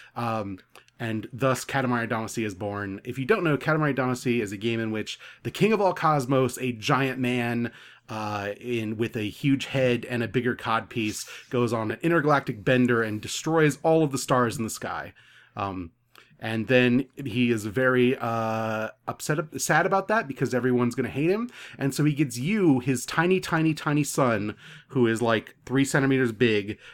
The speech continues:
to go collect enough objects off of Earth, which is where he landed, to go and rebuild the objects in the sky by rolling them up in your ball, uh, which is called a Katamari.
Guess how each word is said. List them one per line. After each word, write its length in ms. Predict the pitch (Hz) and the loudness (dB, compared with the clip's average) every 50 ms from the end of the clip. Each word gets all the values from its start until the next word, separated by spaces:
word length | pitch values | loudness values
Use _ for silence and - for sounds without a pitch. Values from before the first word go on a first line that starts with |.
| - _ | -16 _
to 100 | - 143 | -2 -2
go 300 | 123 104 135 131 131 127 | 0 2 4 4 4 4
collect 540 | 123 - - 131 123 127 139 143 143 - - - | 2 0 0 0 2 2 2 2 0 -2 -4 -2
enough 380 | 135 131 135 135 127 - - - | 2 2 2 2 0 -2 -4 0
objects 500 | - 127 127 123 113 127 135 127 - - - | 0 0 0 2 2 0 0 0 0 -8 -4
off 160 | 131 123 113 | -4 -4 -4
of 160 | 120 113 - - | -4 -8 -6 -2
Earth, 320 | 127 127 120 117 - - | 0 0 0 0 -4 -8
which 220 | 120 110 110 - - | -6 -4 -4 -4 -4
is 80 | 107 | -4
where 160 | 101 117 113 101 | -2 -2 -2 -2
he 140 | 95 120 | -2 -2
landed, 580 | 107 110 113 110 110 110 107 104 101 95 98 - - - - - _ - | 0 0 0 0 0 0 -2 -2 -4 -4 -6 -10 -14 -20 -20 -20 _ -6
to 100 | - 135 | -6 -6
go 440 | 117 104 120 117 117 117 113 110 120 | -4 -2 -2 0 2 2 2 0 0
and 340 | - 113 110 107 104 107 101 | -2 -4 -4 -4 -4 -4 -4
rebuild 640 | 110 117 110 98 120 113 113 113 110 98 110 131 110 | -2 -2 0 0 0 0 2 0 -2 -2 -4 -8 -4
the 320 | 113 113 110 107 110 110 - | -4 -4 -2 -2 -4 -4 -2
objects 440 | 104 107 110 101 110 113 - - | -2 -2 -2 -2 -6 -8 -8 -10
in 80 | 101 98 | -12 -12
the 60 | 98 | -12
sky 440 | - - - 185 190 190 190 190 180 | -12 -6 -2 0 2 2 2 2 0
by 300 | 127 110 110 104 107 104 | 0 0 -2 -2 -2 -2
rolling 400 | 104 98 127 170 180 190 175 170 | -2 -2 0 2 2 2 2 2
them 100 | 160 156 | 2 2
up 240 | 147 143 - - - | 0 0 0 0 -2
in 140 | 120 113 113 | -2 0 0
your 160 | 110 107 104 | -2 -2 -4
ball, 560 | 101 98 110 107 110 113 110 107 104 107 - - - - - _ - | -4 -2 -2 0 0 0 0 -2 -4 -6 -8 -12 -20 -20 -20 _ -8
uh, 380 | 98 95 98 98 95 95 95 | -6 -4 -4 -4 -6 -6 -6
which 200 | 92 95 92 - | -8 -8 -12 -12
is 40 | - | -12
called 220 | - - 95 104 | -10 -10 -8 -8
a 20 | - | -8
Katamari. 540 | - - 110 120 143 190 175 107 98 92 | -8 -6 -4 -2 -2 -2 -2 -2 -4 -6